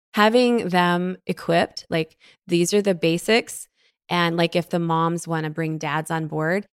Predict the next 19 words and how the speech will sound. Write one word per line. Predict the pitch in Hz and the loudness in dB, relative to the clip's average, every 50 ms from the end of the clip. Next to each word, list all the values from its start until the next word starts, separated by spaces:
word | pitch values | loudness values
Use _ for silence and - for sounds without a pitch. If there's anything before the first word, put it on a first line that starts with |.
| _ - | _ -4
it | - 226 | 0 2
is | 277 311 311 - | 2 2 2 0
such | - - - 214 196 - | -4 0 2 2 2 2
a | - 240 | 0 -2
bonding | 226 - - 165 165 165 165 170 170 165 160 160 | -2 -2 -2 0 0 0 0 0 -2 -2 -4 -4
thing. | - - 165 165 170 165 170 - | -4 -6 -6 -4 -4 -6 -8 -10
It's | - - | -10 -10
exactly | 208 185 180 180 185 180 185 - - 220 196 | -8 -8 -2 2 4 4 4 4 2 0 0
what | 196 - | 0 0
you | - 185 | -2 -4
said. | 175 - - 170 160 170 170 165 - _ _ - | -6 -4 -4 -2 -2 -2 -4 -6 -10 _ _ 0
We | - | 2
have | 294 277 | 2 2
so | - - - - 247 226 | 2 0 4 4 6 6
many | 240 247 254 247 | 6 4 4 4
dads, | 220 190 180 175 175 - - | 6 6 6 6 4 2 2
and | 190 190 196 | 0 0 0
sometimes | - - 185 233 262 381 466 494 - | 0 0 -2 0 0 0 0 0 0
they're | - 392 370 294 220 | 0 0 0 0 -2